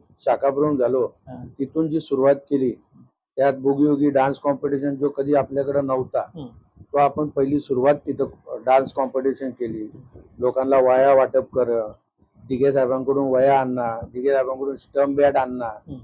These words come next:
Speaker 1: तेव्हा काय आम्ही काय एवढे पैसे नव्हते, पण
Speaker 2: बरोबर.
Speaker 1: दिघे साहेब आम्हाला गेल्यानंतर
Speaker 2: हम्म.
Speaker 1: आमच्या इथल्या मुलांसाठी स्टंप बॅट वाटप करणार,
Speaker 2: हम्म.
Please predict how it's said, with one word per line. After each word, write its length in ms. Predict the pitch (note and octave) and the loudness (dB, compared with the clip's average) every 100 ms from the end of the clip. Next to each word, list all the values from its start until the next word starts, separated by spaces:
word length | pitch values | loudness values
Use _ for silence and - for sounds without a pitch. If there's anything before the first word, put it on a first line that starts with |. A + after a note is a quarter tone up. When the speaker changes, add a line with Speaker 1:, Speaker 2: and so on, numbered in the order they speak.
| - _ - | -20 _ 0
Speaker 1:
तेव्हा 220 | C3+ D3 | 4 4
काय 120 | D3+ | 4
आम्ही 280 | C#3 C#3+ D3+ | 2 0 0
काय 100 | D3+ | 2
एवढे 180 | D3+ D3+ | 2 0
पैसे 540 | D3 C#3 - D3+ D3+ | 0 -2 -2 -2 0
नव्हते, 300 | C#3+ C#3+ C3+ | 2 0 -2
पण 140 | B2 C3 | -4 -4
Speaker 2:
बरोबर. 180 | C3+ | -2
Speaker 1:
दिघे 120 | C3+ D3+ | 0 2
साहेब 200 | D3 D3 | 4 2
आम्हाला 300 | C#3+ D3+ D3+ | 2 0 2
गेल्यानंतर 600 | D3 D3+ D3+ D3+ D3 D#3 | 2 2 0 -4 -2 -2
Speaker 2:
हम्म. 300 | D#3 D3 B2+ _ - | -2 -10 -20 _ -12
Speaker 1:
आमच्या 280 | C3 B2+ D3+ | -10 0 0
इथल्या 260 | C#3+ D3+ | 2 0
मुलांसाठी 640 | D3 C#3+ D3+ D3 C3+ C#3+ C#3+ | 2 2 2 0 -4 -4 -8
स्टंप 460 | - _ D3+ D3 | -10 _ 0 2
बॅट 200 | D3 C#3+ | 4 4
वाटप 420 | C#3 C3+ C3+ C3 - | 4 2 0 -4 -2
करणार, 360 | A#2+ A2+ A2 | -4 -4 -10
Speaker 2:
हम्म. 200 | G#2+ C3 | -12 -18